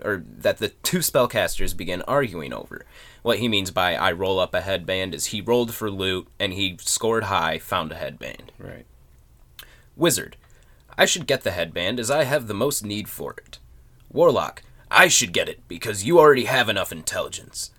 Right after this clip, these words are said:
Speaker 1: Wizard. My spells are more powerful. Warlock. Mine are more versatile. Fighter.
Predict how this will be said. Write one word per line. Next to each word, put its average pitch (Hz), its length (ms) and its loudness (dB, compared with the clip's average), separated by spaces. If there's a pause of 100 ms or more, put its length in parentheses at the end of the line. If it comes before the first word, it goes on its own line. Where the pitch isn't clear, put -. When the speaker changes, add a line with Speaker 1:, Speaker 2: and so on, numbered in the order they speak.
(260)
Speaker 1:
Wizard. 120 440 2
My 185 160 2
spells 202 460 4
are 123 40 0
more 120 160 4
powerful. - 600 -2 (120)
Warlock. 123 520 2
Mine 214 320 4
are 160 80 6
more 165 180 10
versatile. 101 880 0 (380)
Fighter. 139 420 8